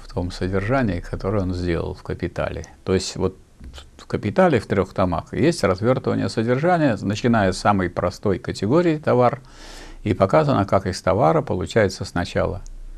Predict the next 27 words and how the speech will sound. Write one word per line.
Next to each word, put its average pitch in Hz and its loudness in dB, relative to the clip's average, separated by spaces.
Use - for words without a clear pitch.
прибавочная 87 2
стоимость, 160 2
капитал, 151 0
и 160 -2
постепенно 151 0
разворачивается 117 0
вся 147 2
система 101 -2
капитализма. 90 -4
То 104 2
есть 98 2
это 127 4
то, 139 8
что 117 4
происходило 120 4
и 117 6
в 117 2
истории, 127 4
но 101 2
теория 147 4
представляет 104 0
собой 131 2
исправленную 90 2
историю, 87 0
освобождённую 143 0
от - -14
случайностей, 131 2